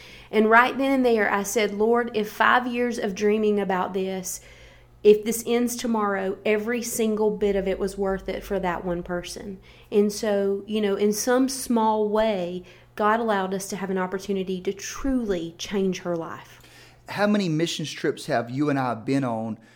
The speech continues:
Speaker 2: doing this exact same thing, you know, helping whatever, whatever the missionary asks us to do,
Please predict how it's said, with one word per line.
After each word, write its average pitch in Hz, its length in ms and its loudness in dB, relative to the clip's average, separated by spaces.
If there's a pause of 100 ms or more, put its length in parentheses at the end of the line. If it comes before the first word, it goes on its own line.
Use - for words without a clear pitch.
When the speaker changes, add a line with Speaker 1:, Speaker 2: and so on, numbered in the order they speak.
(680)
Speaker 2:
doing 156 340 4
this 143 220 0
exact 127 420 -2
same 127 240 -2
thing, 135 480 -4
you 143 100 -4
know, 123 120 2
helping 139 480 -4
whatever, 147 580 0
whatever 135 320 0
the 139 60 -4
missionary 131 360 -2
asks 127 260 -4
us 131 120 -10
to 123 60 -10
do, 135 260 -4